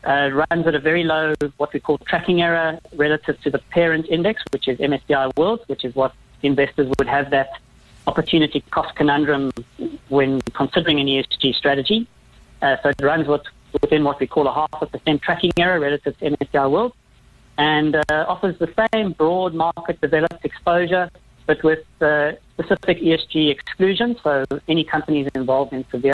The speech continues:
controversies, uh, wouldn't make it into the index, and there are maybe about a hundred to two hundred of those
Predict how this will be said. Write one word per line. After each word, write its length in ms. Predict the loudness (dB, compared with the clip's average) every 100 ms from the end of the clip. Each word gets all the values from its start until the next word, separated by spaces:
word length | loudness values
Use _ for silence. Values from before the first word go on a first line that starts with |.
| 0
controversies, 720 | -2 -2 0 2 2 2 2 0 -8 _ _ _ -6 0
uh, 220 | 2 2
wouldn't 260 | 2 2 0
make 220 | 0 0
it 80 | 0
into 320 | -2 -2 -4
the 120 | 0
index, 360 | 0 2 0 -2
and 120 | -6 -4
there 100 | -2
are 100 | -2 -2
maybe 220 | -2 0
about 200 | 0 0
a 60 | 0
hundred 340 | 0 0 -2
to 60 | -4
two 200 | 0 2
hundred 240 | 2 0
of 120 | -2 0
those 260 | 0 0